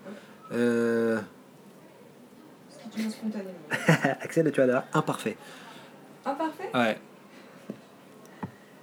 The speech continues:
Speaker 1: Le livre que tu as le plus offert ou donné autour de toi ?
Speaker 2: Les accords Toltec.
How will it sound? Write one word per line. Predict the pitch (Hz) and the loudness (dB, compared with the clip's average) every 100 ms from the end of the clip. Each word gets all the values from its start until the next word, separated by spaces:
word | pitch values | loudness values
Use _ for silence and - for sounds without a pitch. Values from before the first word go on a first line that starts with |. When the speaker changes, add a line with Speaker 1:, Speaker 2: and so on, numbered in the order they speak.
| - | -2
Speaker 1:
Le | 226 | 2
livre | 240 302 | 4 4
que | 233 | 0
tu | 220 | -2
as | 214 | 0
le | 214 | -2
plus | 254 | -2
offert | 233 220 220 226 | -4 -2 -2 -2
ou | 202 | 0
donné | 208 214 | 2 2
autour | 202 190 | 0 -8
de | |
toi ? | - - - - - - - - | -10 -12 -14 -20 -20 -20 -20 -6
Speaker 2:
Les | 127 113 | 0 2
accords | 113 107 | 2 -2
Toltec. | 107 - 117 - | -6 -2 -4 -4